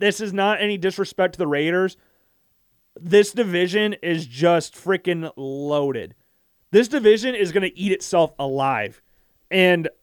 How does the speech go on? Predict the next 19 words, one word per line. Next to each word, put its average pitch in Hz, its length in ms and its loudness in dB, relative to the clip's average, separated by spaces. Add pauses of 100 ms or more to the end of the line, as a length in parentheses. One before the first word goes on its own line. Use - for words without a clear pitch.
(120)
I'm 285 180 4
here 302 160 4
for 247 240 4
it. - 140 -6 (360)
I'm 220 160 4
here 254 200 4
for 254 200 2
it - 20 6
a 175 40 4
hundred 240 180 2
percent. 254 380 0 (400)
I'm 233 220 2
excited 226 520 2
to 240 80 -6
see 240 340 -4
what 196 400 4
these 202 220 -4
teams 185 380 -6
do 156 240 -2